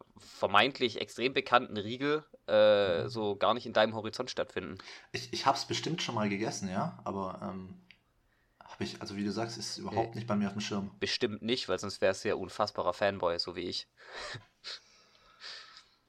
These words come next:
Speaker 1: Ähm,
Speaker 2: Na ja, sei's drum.
Speaker 1: <laughs> Sei's drum. Genau. Ähm,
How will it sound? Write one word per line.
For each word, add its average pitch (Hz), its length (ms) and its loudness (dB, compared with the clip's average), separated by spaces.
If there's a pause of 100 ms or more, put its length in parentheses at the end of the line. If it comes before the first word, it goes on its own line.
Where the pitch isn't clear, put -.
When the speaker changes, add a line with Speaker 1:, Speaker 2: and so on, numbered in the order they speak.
(1300)
Speaker 1:
Ähm, 104 580 2
Speaker 2:
Na 98 160 2
ja, 78 420 0
sei's 85 380 0
drum. - 260 -8 (100)
Speaker 1:
<laughs> 117 640 -6
Sei's - 420 -8
drum. - 240 -8 (1300)
Genau. 95 440 2 (520)
Ähm, 98 600 4